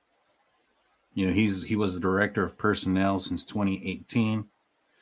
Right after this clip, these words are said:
under general manager Howie Roseman. And, you know, they've put together a team that went to the Super Bowl under Nick Foles, uh, and Carson Wentz. And then also, um, here recently now are,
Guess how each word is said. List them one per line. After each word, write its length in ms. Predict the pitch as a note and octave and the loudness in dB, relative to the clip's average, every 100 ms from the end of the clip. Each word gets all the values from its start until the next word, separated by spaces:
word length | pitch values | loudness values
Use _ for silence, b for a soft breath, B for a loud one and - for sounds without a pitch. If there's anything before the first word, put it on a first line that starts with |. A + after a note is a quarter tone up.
| b b | b b
under 220 | F2+ F#2 | 0 0
general 320 | F2 G2+ G2 F#2 | 2 4 4 4
manager 480 | F#2+ F#2+ F#2 F2 | 4 4 2 0
Howie 300 | E2+ F#2 F#2 | 0 2 2
Roseman. 600 | E2+ F2+ G#2+ G2+ G#2 G2+ F#2+ _ _ _ _ _ _ _ _ _ _ - | 0 0 0 0 0 -2 -4 _ _ _ _ _ _ _ _ _ _ -2
And, 380 | G#2+ A2+ A2+ - | 2 4 4 4
you 140 | C#3 B2 | 8 10
know, 100 | A#2+ | 10
they've 260 | C#3+ C#3+ - | 8 4 -2
put 160 | - C#3 | -2 0
together 580 | A#2+ A2+ A#2 A2+ A2 G2+ | 2 4 6 6 4 0
a 80 | G#2 | -6
team 520 | - A2 G#2+ G#2+ G2+ G2+ | -2 0 2 2 0 0
that 240 | G2+ F#2+ | -2 0
went 240 | G2+ A2 A2 | 2 2 0
to 80 | A2+ | -2
the 80 | |
Super 300 | G#2 A2+ G2 | -2 -2 -2
Bowl 180 | F#2 G#2 | 0 2
under 180 | G2 F#2+ | 2 2
Nick 200 | F#2+ F#2 | 0 -2
Foles, 480 | - F#2+ F2+ F#2 - _ - | -2 0 0 -2 -10 _ -2
uh, 220 | F#2 F2 | 0 2
and 280 | F#2 F2+ F2+ | 0 0 -2
Carson 360 | F#2+ F#2 F2+ F2 | -2 -2 -2 -2
Wentz. 360 | F2+ A#2 - - _ _ _ _ _ _ _ | -2 -2 -6 -12 _ _ _ _ _ _ _
And 240 | - G#2+ G#2+ | 2 4 4
then 220 | G#2+ G#2+ | 4 4
also, 580 | G#2 G#2 A2+ G#2+ G#2 G#2 | 4 2 2 4 4 2
um, 440 | G2+ G#2 G2+ G2+ | 2 4 4 0
here 240 | F2 G2+ G#2 | -2 -2 2
recently 400 | G2+ - A2+ G#2+ | 2 2 2 2
now 260 | F2+ F#2+ | 2 2
are, 200 | G#2 G#2+ | -2 -6